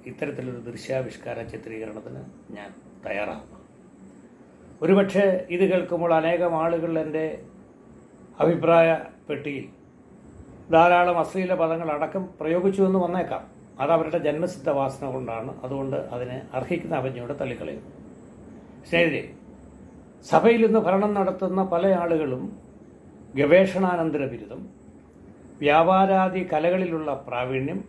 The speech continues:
അതിനുവേണ്ടിയുള്ള ബിരുദം, സാങ്കേതികപരമായ ശാസ്ത്രത്തിലുള്ള ബിരുദാനന്തര ബിരുദവും അവയുടെ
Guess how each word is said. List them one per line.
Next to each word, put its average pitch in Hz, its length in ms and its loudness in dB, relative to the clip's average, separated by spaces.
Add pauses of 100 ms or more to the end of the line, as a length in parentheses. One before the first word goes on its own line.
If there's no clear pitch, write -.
(320)
അതിനുവേണ്ടിയുള്ള 170 680 2 (100)
ബിരുദം, 110 260 -12 (960)
സാങ്കേതികപരമായ 180 1200 2 (460)
ശാസ്ത്രത്തിലുള്ള 165 720 -2 (880)
ബിരുദാനന്തര 180 720 4
ബിരുദവും 143 400 -2 (880)
അവയുടെ 208 300 6